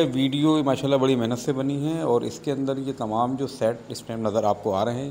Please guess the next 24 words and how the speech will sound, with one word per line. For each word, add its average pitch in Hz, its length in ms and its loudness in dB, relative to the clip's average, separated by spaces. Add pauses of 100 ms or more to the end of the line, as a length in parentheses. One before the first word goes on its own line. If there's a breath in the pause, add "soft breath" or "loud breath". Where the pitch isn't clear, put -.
یہ 120 200 -4
تمام 110 320 -2
سیٹ 117 240 -2
نان 110 200 -2
اسٹک 135 280 -8
سیٹ 131 200 -2
ہیں۔ 139 80 -4 (640 loud breath)
اس 117 160 -6
میں 139 100 4
ہمارے 131 240 4 (100)
پاس 143 280 4
چودہ 110 320 2
پیس 123 180 -2
کا 139 80 0
بھی 135 120 0
سیٹ 131 280 0
ہے 147 120 -4 (200)
جو 113 200 -6
سب 147 160 -2
سے - 100 -2
low 131 140 2
price 95 360 -4
کا 110 100 0
ہے 131 120 -4